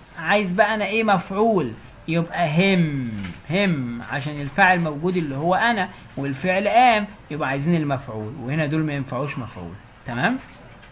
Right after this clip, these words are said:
دخلنا على الأسئلة الحمراء. الأسئلة الحمراء دي يا ترى نوعها إيه؟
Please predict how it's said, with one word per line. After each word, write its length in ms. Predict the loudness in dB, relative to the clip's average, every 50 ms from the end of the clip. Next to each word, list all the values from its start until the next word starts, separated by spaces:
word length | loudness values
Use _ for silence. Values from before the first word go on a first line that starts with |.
| -20 -20 -20 -20 -20 -20 -20 -20 -20 -20 -20 -20 -8 0
دخلنا 440 | 2 2 2 4 2 2 4 6 6
على 140 | 8 6 6
الأسئلة 440 | 4 0 -2 -2 -2 4 4 4
الحمراء. 500 | 4 4 2 -2 -2 -2 -2 -4 -8 -10 -14 -16 -20 -20 -20 -20 -10 -6
الأسئلة 540 | -4 -2 2 0 0 0 0 -2 6 6 8
الحمراء 480 | 6 6 6 4 4 6 6 2 2 2
دي 100 | 2 2
يا 100 | 2 2
ترى 400 | 4 4 6 8 8 6 6 4 -4 -16 -6 -2
نوعها 420 | 2 4 6 6 6 6 4 4
إيه؟ 520 | 2 2 2 2 4 6 6 6 6 4